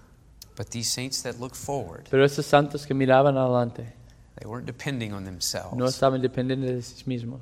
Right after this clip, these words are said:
Speaker 1: Abraham wasn't depending upon himself.
Speaker 2: Abraham no estaba dependiente de sí mismo.
Speaker 1: He believed God.
Speaker 2: Él creyó en Dios.
Speaker 1: And that was counted unto him
Speaker 2: Y
Speaker 1: for
Speaker 2: fue contado
Speaker 1: righteousness.
Speaker 2: como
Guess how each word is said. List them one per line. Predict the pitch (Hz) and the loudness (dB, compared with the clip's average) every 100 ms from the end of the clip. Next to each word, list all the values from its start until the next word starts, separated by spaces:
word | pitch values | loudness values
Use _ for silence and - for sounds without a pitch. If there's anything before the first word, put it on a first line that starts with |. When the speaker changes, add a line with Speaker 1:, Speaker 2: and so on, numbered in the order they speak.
| - | -6
Speaker 1:
Abraham | 139 143 139 123 120 | -4 -2 -4 -4 -4
wasn't | 117 120 120 - | -4 -6 -6 -10
depending | - - 131 113 98 | -14 -10 -8 -8 -10
upon | 90 98 | -12 -12
himself. | 87 - - 131 | -10 -8 -4 0
Speaker 2:
Abraham | 127 135 147 143 | 4 6 6 6
no | 135 139 | 4 2
estaba | 139 135 131 | 2 2 2
dependiente | 123 - 135 131 120 | 2 -2 -2 0 0
de | 117 | -2
sí | 127 | -2
mismo. | 123 123 123 117 - - | -2 -4 -10 -14 -18 -16
Speaker 1:
He | 123 | -14
believed | - 98 110 120 - - | -12 -10 -8 -8 -8 -10
God. | 101 98 - - | -10 -10 -8 -4
Speaker 2:
Él | 127 | -2
creyó | - 127 131 | 2 2 4
en | 123 | 4
Dios. | 120 113 117 - - - - | 2 2 -6 -16 -20 -20 -16
Speaker 1:
And | 98 95 | -14 -2
that | 123 123 127 | 0 0 -2
was | - | -8
counted | - 107 101 90 | -6 -8 -8 -10
unto | 95 110 | -12 -12
him | 101 | -10
Speaker 2:
Y | - | -10
Speaker 1:
for | - 123 | -4 -4
Speaker 2:
fue | |
contado | - 127 117 127 135 | 0 0 4 6 6
Speaker 1:
righteousness. | 135 - | 4 -2
Speaker 2:
como | 123 120 | -4 -4